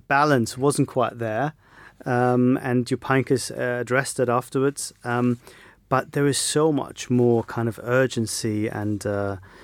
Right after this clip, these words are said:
and, uh, and a sense of common purpose on this pitch.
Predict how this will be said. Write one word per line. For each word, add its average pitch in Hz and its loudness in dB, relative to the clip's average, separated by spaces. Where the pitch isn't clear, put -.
and, 104 -4
uh, 101 -6
and 110 -2
a 104 -4
sense 120 2
of - -6
common 127 2
purpose 135 0
on 101 -6
this 98 -8
pitch. - -10